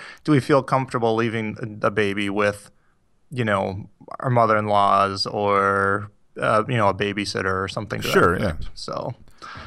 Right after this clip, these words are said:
Speaker 1: no.
Speaker 2: makes sense.
Speaker 1: I'm trying to think. My wife did say she was gonna take, um, our oldest daughter and maybe both our daughters to, uh, see the new Cinderella movie, which I had no interest in seeing. It didn't look too good to me. My son just kind of sh-,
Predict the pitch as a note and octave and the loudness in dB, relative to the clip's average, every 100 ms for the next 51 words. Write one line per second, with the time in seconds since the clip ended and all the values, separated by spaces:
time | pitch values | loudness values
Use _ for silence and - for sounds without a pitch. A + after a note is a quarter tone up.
0 | - - B2+ A2 G2 - F2 E2+ - - | -14 0 4 4 4 0 -4 -4 -8 -12
1 | - - - _ C#3+ G3+ F#3+ G#3 D#3 C#3+ | -16 -20 -20 _ -2 2 2 2 2 4
2 | F3+ G3+ G3 - F#3 E3 D3+ D3+ B2+ D3+ | 4 4 0 2 0 2 2 2 2 0
3 | C#3+ - C3+ B2 A#2+ A2 A2+ C#3 D#3 D#3 | 0 0 2 4 4 2 2 2 0 -2
4 | - B2+ B2 B2 B2 B2 - A#2+ A#2+ A#2 | 0 4 6 6 4 2 -2 -6 -6 -6
5 | A2+ G#2+ G#2+ A2 - _ _ _ _ A#2+ | -6 -6 -8 -10 -14 _ _ _ _ 0
6 | B2+ A#2+ G#2 G2 F#2+ G2+ - - C#3 B2 | 0 0 -2 -2 -2 -4 -6 -2 0 2
7 | A#2 A2+ - A2+ G#2 G2+ G2+ - C3+ A#2 | 2 0 0 2 4 2 -2 -8 -4 -2
8 | A#2 G#2+ B2 A2+ G#2 G#2+ A2+ G2+ G2 G2 | -2 -4 -2 0 2 4 2 0 -6 -10
9 | G2+ - - - - B2+ G#2+ - - C#3+ | -12 -16 -20 -20 -10 -4 -2 -4 -2 2
10 | F3 D3+ C3 A#2+ A#2 B2 A#2+ A2+ B2 A2+ | 2 2 2 0 0 -8 -8 -8 -6 -6
11 | A2 A2 C3 C3 B2+ C3 B2+ A#2+ A#2 A#2 | -4 -2 2 2 0 -2 0 0 -2 -2
12 | A2 A2+ G#2+ - B2 A#2+ A2 - - D3 | -2 -2 -2 2 2 2 -2 -6 -2 0
13 | C#3+ A2+ - | 0 -2 -4